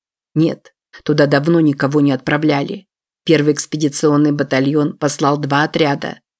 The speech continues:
Один на север, через Шерифпорт, вглубь Луизианы,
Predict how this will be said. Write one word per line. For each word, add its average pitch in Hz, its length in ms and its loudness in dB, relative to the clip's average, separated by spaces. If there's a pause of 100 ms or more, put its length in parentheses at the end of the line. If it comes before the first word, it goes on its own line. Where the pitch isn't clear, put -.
(140)
Один 151 260 2
на 143 120 2
север, 190 520 -2
через 151 240 -2
Шерифпорт, 151 880 -2
вглубь 147 420 0
Луизианы, 147 800 0